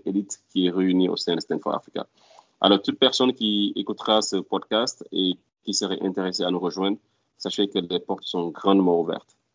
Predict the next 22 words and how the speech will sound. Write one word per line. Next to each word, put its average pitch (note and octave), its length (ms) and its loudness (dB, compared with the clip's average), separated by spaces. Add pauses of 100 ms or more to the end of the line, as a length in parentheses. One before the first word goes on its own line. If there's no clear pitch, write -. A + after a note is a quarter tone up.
(120)
Les F2 140 -4
portes F2+ 220 -6
sont E2+ 180 -2
grandement F2+ 480 4
ouvertes. E2 280 -6 (320)
Hein, F#2+ 420 0
venez G2 340 4
nous G2+ 100 6
contacter, G#2 480 0
nous. G#2+ 380 2 (420)
Euh, F2+ 260 2
nous F#2+ 160 -2
avons G#2 240 0
notre F#2+ 160 -4
site G2 220 -10
internet F#2+ 480 -8 (200)
W G2 720 2 (120)
W F#2 380 -2
W F2+ 260 0 (100)
point F#2 280 2 (640)
stanford G2 500 -2
africa. F#2 540 -4